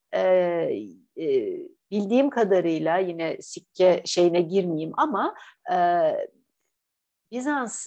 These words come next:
sikkelerinde tasvir edilen ilk imparatoriçe diye biliyorum. Ve burada haçın üzerinde de eşiyle birlikte tasvir edildiğini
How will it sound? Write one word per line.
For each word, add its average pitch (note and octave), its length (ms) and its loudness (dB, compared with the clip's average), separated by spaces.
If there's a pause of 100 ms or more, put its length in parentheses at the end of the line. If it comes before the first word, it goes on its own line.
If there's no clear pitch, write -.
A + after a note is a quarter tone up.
sikkelerinde G#3 840 2
tasvir A3+ 440 0
edilen A#3 360 2
ilk B3+ 260 -2
imparatoriçe D#3+ 960 -4 (200)
diye D3+ 280 -4
biliyorum. D3+ 600 -2 (220)
Ve G3+ 100 2
burada A3 320 2
haçın A#3 300 -6
üzerinde G3 640 0
de D#3+ 140 -2
eşiyle E3+ 480 -6
birlikte D#3 500 -6
tasvir F3+ 440 -2
edildiğini C#3 500 -2